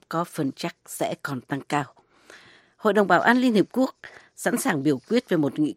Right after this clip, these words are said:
quyết ủng hộ thỏa thuận ngừng bắn tại Syria do Nga và Thổ Nhĩ Kỳ đứng ra làm trung gian điều giải. Dự thảo nghị quyết tỏ ý ủng hộ một lộ đồ tiến tới hòa bình, khởi sự bằng một chính quyền chuyển tiếp, và kêu gọi tạo điều kiện cho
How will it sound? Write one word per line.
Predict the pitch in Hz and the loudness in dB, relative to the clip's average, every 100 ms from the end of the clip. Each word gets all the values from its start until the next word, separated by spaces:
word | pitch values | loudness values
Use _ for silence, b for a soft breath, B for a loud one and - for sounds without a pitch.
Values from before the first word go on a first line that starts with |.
| - | -6
quyết | 175 | -6
ủng | - 151 139 | 0 0 0
hộ | 160 - | -2 -4
thỏa | - 147 | -2 -4
thuận | - 160 151 | -2 -2 0
ngừng | 156 139 | 0 2
bắn | 151 196 | 0 0
tại | - | -6
Syria | - - 202 196 196 | -6 -6 -4 -4 -4
do | 175 196 | -4 -4
Nga | 180 202 208 180 | -4 -4 -4 -6
và | 143 | -10
Thổ | - | -8
Nhĩ | 127 165 - | -8 -8 -4
Kỳ | 160 | -4
đứng | 135 156 190 | -2 -4 -4
ra | 190 | -4
làm | 165 131 | -4 -6
trung | - 165 | -6 -6
gian | 151 170 151 | -2 -2 -2
điều | 131 | -6
giải. | 120 131 131 180 _ B B B B | -8 -8 -8 -14 _ B B B B
Dự | - 160 | -4 -4
thảo | - 151 | 0 0
nghị | 139 160 - | 2 0 0
quyết | 226 - - B B | -2 -2 -8 B B
tỏ | - | 0
ý | 143 160 175 | 0 2 2
ủng | 160 139 | 2 0
hộ | 147 113 | -2 -2
một | 151 147 | -4 -2
lộ | 151 113 - _ | -2 -2 -6 _
đồ | 170 147 147 135 | -4 0 0 -2
tiến | - 180 | 0 0
tới | 220 214 | 0 0
hòa | 170 | -2
bình, | 131 143 135 - B B B | 0 0 -2 -6 B B B
khởi | - 147 135 | -4 -2 -2
sự | - 160 110 | 0 0 0
bằng | - 151 | -4 -2
một | 135 | -4
chính | - 190 | -6 -8
quyền | - 165 127 | -2 0 0
chuyển | - 127 | -2 -2
tiếp, | - 202 - - B B B | 0 -2 -2 -14 B B B
và | 147 | -4
kêu | - 196 | -2 0
gọi | 165 76 | 0 -2
tạo | - 117 | -4 -4
điều | 165 156 | 0 0
kiện | - 160 151 | 0 -2 -2
cho | - | -2